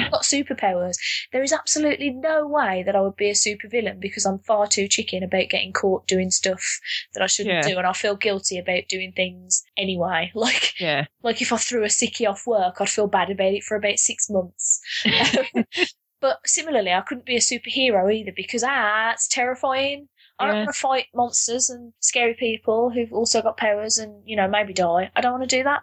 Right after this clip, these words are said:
Speaker 1: It's terrifying. What I would like is, you know, a regular person job. <laughs>
Speaker 2: <laughs> No, I did see it. Um, when I was scrolling through Comixology, I noticed it and I saw the cover work, which looked really retro and lovely.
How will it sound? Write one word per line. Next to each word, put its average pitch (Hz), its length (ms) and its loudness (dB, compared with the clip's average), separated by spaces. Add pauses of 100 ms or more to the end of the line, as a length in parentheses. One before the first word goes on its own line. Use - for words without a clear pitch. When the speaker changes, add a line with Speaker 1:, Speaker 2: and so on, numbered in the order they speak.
Speaker 1:
It's - 180 0
terrifying. 247 560 0 (240)
What 254 120 2
I 233 40 4
would 220 140 0
like 240 400 2 (320)
is, 240 500 2
you 233 100 -2
know, 220 120 2
a 220 120 2
regular 233 340 0
person 240 440 -2
job. 240 280 0
<laughs> - 60 -4 (500)
Speaker 2:
<laughs> - 1600 0 (460)
No, 262 120 2
I 269 60 2
did 302 180 -2
see 269 300 2
it. 165 260 2
Um, 190 340 0
when 202 160 0
I 190 60 4
was 185 100 2
scrolling 190 480 0
through 185 260 2
Comixology, 180 680 2
I 151 60 2
noticed 165 380 0
it - 60 2
and 147 100 -2
I 160 40 2
saw 185 300 2
the 165 80 -4
cover 190 300 0
work, 143 320 0
which - 180 0
looked - 220 0
really 165 260 0
retro 156 440 0
and 151 120 2
lovely. 143 500 0